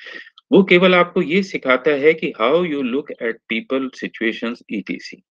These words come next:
घटनाओं को देखना कैसे है, सारा का सारा जोर इस बात के ऊपर है। <clears throat> इसीलिए भारतीय जो है वो दर्शन देखने का तरीका सिखाता है, और जैसे आप देखते हैं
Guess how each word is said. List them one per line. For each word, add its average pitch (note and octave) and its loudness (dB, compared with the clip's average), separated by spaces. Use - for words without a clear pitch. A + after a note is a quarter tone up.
घटनाओं C#3+ -2
को D#3 -4
देखना A#2 0
कैसे A#2 2
है, F#2 -2
सारा D3+ 4
का E3 0
सारा B2+ 0
जोर A#2+ 0
इस - -8
बात A2 -2
के G#2 -4
ऊपर F#2+ -2
है। F#2+ -4
<clears throat> - -8
इसीलिए E3+ 2
भारतीय A#2+ 0
जो B2+ 2
है A2+ -2
वो D#3+ -2
दर्शन A2 -2
देखने B2 0
का D3 -4
तरीका D#3 -4
सिखाता - -6
है, B2+ -6
और A2+ 2
जैसे C#3 4
आप C#3+ -4
देखते A2 0
हैं G#2 -2